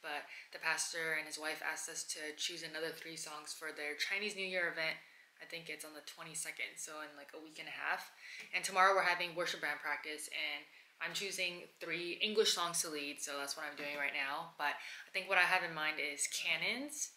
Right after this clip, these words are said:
by Phil Wickham, Hosanna, Hillsong, and then there's this hymn that I really love that I just found on Spotify yesterday called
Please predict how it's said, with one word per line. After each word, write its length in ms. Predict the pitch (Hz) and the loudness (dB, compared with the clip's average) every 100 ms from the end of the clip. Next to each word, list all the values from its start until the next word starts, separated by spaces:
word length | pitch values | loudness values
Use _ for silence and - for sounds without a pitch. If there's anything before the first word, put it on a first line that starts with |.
| - - - - _ - | -16 -20 -20 -20 _ -10
by 80 | 175 | -2
Phil 180 | 190 | 0
Wickham, 460 | 180 170 180 175 165 - | 0 2 0 0 -2 -4
Hosanna, 760 | - 180 170 165 165 165 165 165 - | -6 -6 2 4 6 6 6 4 2
Hillsong, 600 | 180 - 175 165 165 165 | 0 2 6 6 6 2
and 260 | 160 151 151 | -4 -4 -2
then 460 | 151 156 156 156 - - - | 0 2 0 -4 -14 -20 -10
there's 160 | 165 | -4
this 140 | 180 - | 0 0
hymn 340 | - 190 180 | 0 -2 0
that 160 | 170 160 | 2 6
I 100 | 151 | 6
really 280 | 151 151 147 | 4 2 0
love 380 | 147 147 147 143 - | 0 2 0 -2 -10
that 120 | - 151 | -4 -2
I 40 | |
just 200 | 147 - | -2 -4
found 120 | 151 | -4
on 80 | 147 | -2
Spotify 440 | 147 147 143 151 151 | -2 -4 -4 -4 -6
yesterday 400 | 151 151 147 151 | -6 -8 -8 -10
called 400 | - 156 151 | -8 -6 -6